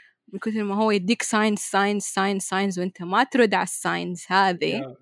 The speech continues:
Speaker 1: سامع؟ ما ترد على الساينز هذه، يبدأ الجسم يلخبط بالساينز اللي يرسلها. يعني ممكن يرسل عطش بس هو قصده جوع، ممكن يرسل صداع ولا هو قصده ضغط دم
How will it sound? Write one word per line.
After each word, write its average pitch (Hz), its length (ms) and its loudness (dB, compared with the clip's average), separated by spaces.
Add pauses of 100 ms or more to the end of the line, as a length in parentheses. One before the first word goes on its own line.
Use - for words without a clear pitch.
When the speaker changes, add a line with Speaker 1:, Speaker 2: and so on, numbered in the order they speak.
(720)
Speaker 1:
سامع؟ 214 640 4
ما 262 120 2
ترد 208 280 -2
على 196 60 0
الساينز 196 460 -2
هذه، 202 280 0
يبدأ 208 340 2
الجسم 214 420 0
يلخبط 214 600 -2
بالساينز 202 500 -4
اللي 170 160 -6
يرسلها. 165 540 -6 (440)
يعني 165 180 -4
ممكن 196 280 -2
يرسل 185 320 -4
عطش 185 400 -2
بس - 160 -12
هو 165 100 -6
قصده 165 380 -8
جوع، 190 240 0
ممكن 170 260 -8
يرسل 185 260 -8
صداع 262 500 0
ولا 196 160 -4
هو 185 60 -2
قصده 185 340 -12
ضغط 190 300 -6
دم 196 360 -2